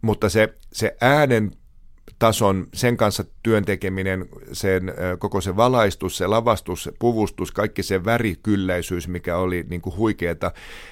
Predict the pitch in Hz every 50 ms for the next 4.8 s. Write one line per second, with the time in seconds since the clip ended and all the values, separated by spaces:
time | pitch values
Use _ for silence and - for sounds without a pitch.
0 | - - 107 104 147 - - 113 101 101 101 92 - 104 - - - - - -
1 | 151 135 120 104 95 - - - 98 95 - - - 95 - - - 104 101 127
2 | 151 170 - 170 147 117 - - - 107 101 98 85 80 - 85 - 87 87 87
3 | 80 - - 147 156 143 - - 104 101 95 85 98 90 - - 95 90 82 -
4 | 127 139 135 117 107 95 85 95 - - 95 92 87 90 80